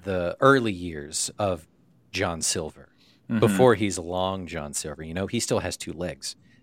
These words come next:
Speaker 1: kind of a
Speaker 2: Mm-hmm.
Speaker 1: thing. It's his backstory, and it's the whole, like, conquistador stuff and the historical pieces and the British and all that. And, um, we didn't get too deep into it, but yeah, there's Blackbeard and, and, and all the other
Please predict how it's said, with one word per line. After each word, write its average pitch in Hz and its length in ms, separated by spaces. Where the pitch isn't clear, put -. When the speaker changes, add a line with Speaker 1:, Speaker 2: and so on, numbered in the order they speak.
Speaker 1:
kind 95 140
of 202 60
a - 20
Speaker 2:
Mm-hmm. 269 100
Speaker 1:
thing. 76 240
It's 117 200
his 135 260
backstory, 101 800
and 90 80
it's - 180
the 101 120
whole, 104 560
like, 95 240
conquistador 104 840
stuff - 540
and 101 200
the 98 80
historical 117 760
pieces 110 500
and 98 140
the 107 80
British 110 600
and 107 140
all 117 160
that. 110 360
And, 92 500
um, 87 380
we 131 100
didn't 160 160
get 120 180
too 113 180
deep 101 220
into 104 160
it, 104 40
but 104 120
yeah, 104 120
there's 104 200
Blackbeard 104 760
and, 92 320
and, 90 280
and 90 160
all 90 140
the 92 160
other 85 320